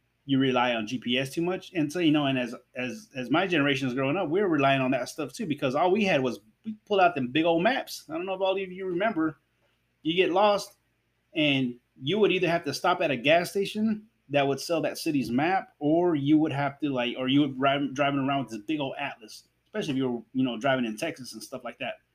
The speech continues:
You know, I still got a map. You know, sometimes I pull it out and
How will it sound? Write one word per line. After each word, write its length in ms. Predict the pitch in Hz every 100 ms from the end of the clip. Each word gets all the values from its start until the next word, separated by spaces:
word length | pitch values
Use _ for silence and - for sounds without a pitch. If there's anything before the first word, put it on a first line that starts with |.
| _ _ _ -
You 100 | 113
know, 40 |
I 80 | 190
still 200 | - 131
got 160 | 110 107
a 60 |
map. 200 | 110 107 - -
You 120 | 139
know, 140 | 113 110
sometimes 320 | - 131 120
I 80 | 113
pull 140 | 151
it 80 | 123
out 180 | 127 123
and 200 | 107